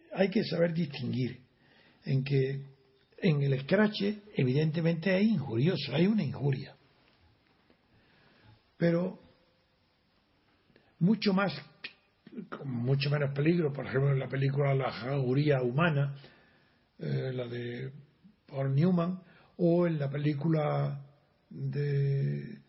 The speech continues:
Spencer Tracy, muy joven, con Sidney, eh, con la artista famosa esta, Sidney,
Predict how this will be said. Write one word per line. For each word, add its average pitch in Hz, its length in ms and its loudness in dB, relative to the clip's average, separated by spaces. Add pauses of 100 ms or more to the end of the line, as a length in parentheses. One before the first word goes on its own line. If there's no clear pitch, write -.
(580)
Spencer 139 420 0
Tracy, 143 320 -2
muy 135 140 2
joven, 143 300 0
con 131 180 -2
Sidney, 139 680 2 (520)
eh, 165 420 -4 (1000)
con 135 160 -4
la 123 80 -6
artista 139 420 -2
famosa 139 400 0
esta, 139 240 -4
Sidney, 139 280 0